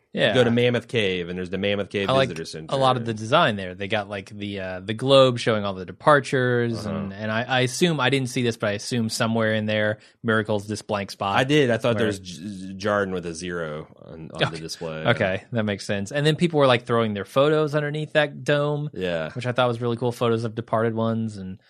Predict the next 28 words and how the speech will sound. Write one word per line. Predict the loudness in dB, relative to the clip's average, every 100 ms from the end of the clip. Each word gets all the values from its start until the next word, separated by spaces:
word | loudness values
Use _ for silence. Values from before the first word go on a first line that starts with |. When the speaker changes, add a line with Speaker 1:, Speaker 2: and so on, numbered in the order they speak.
| _
Speaker 1:
I'm | -8
thinking, | -6 -4 -4
like, | -2 -2
every, | -2 -4 -6 -6 -6 -6
every | -6 -6
day | -6 -4 -4
that | -6 -12
the |
parks | -8 -6 -6 -10
people | -12 -12 -10
come | -10 -10
in | -10 -10
and | -12 -12
sweep | -10 -8 -8 -10 _
the | -14
photos | -8 -6 -4 -6 -8 -12 -16 _ _ -12
away, | -6 -4 -4 -6 -8
you | -8 -8
know, | -6
and | -4
burn | -2 -2 0
them | 0 0
or | -2
shred | 0 0 -2 -2
Speaker 2:
<laughs> |
Speaker 1:
them. | -6 -8 -12 -4
Speaker 2:
Like, | -2 0
a, | -2